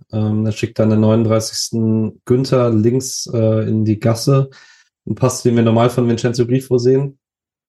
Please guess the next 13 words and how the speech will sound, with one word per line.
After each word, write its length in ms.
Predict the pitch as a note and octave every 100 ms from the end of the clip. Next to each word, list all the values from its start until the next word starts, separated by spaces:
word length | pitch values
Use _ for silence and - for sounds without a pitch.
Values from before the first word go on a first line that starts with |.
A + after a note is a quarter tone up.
| _
Ähm, 640 | A2 A2 A2 A2 A2 A2 -
Günther 300 | B2 B2 A#2+
legt 180 | A#2
ihn 100 | B2
zurück 280 | A#2 B2 B2
auf 100 | A#2+
Gregoritsch 640 | - B2 A#2+ B2 A#2+ - -
und 480 | - A2 A2 - -
Gregoritsch 460 | A#2+ A#2 A#2+ -
nimmt 140 | A#2 A2+
den 100 | A2
Abschluss 540 | - - B2 C3 -
und 480 | - A#2 A2 G#2+